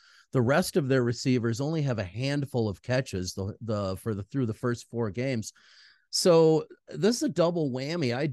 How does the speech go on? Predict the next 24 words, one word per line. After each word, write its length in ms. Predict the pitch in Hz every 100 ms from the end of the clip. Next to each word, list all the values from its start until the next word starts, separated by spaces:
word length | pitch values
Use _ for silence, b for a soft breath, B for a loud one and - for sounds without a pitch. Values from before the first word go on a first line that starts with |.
| 139
we 140 | 175
don't 320 | 180 277 214
really 300 | 113 139 131
know 240 | 95 107 135
why 420 | 80 98 123 101
Detroit 400 | 90 82 117 90
Lions 340 | 98 104 107
are 120 | 98
doing 260 | 87 104 101
so 240 | - 107
well, 280 | 95 90 143
and 80 | 143
we 80 | 123
don't 160 | 135 107
really 280 | 107 117
know 180 | 98 98
why 420 | 87 104 113 117
the 260 | 113 90 87
Cincinnati 600 | - 127 110 104 101 92
Bengals 480 | 80 110 185 113 95
are 40 |
doing 280 | 87 107 101
so 180 | - 101
poorly. 500 | - 160 190 117 98